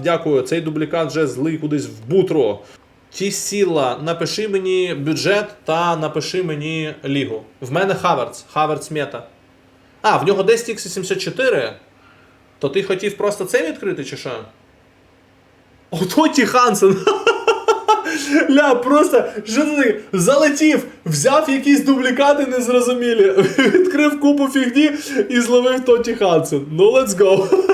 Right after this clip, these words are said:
<laughs> Непогано ти залетів, вітаю! Давай, успіхів, ано, дивимось. Франція, Л З. Герой, це Бомпастор? Хай це буде Бомпастор! Да, і ще один Футіс!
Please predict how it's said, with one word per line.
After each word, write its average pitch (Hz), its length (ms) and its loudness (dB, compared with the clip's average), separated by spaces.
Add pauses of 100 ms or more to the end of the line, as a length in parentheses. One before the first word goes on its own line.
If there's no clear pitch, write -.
(500)
<laughs> - 20 -
Непогано 233 600 4
ти 202 140 6
залетів, 175 580 4
вітаю! 165 440 2 (1200)
Давай, 180 420 2
успіхів, 135 480 -2
ано, 143 480 -2
дивимось. 131 560 0 (1300)
Франція, 139 580 -2
Л 139 160 0
З. 117 360 0 (840)
Герой, 165 300 4
це 185 140 2
Бомпастор? 220 600 2 (920)
Хай 240 180 4
це 240 140 0
буде 208 180 4
Бомпастор! 190 580 2
Да, 254 380 2 (120)
і 240 100 2
ще 302 160 4
один 262 240 2
Футіс! 180 540 -2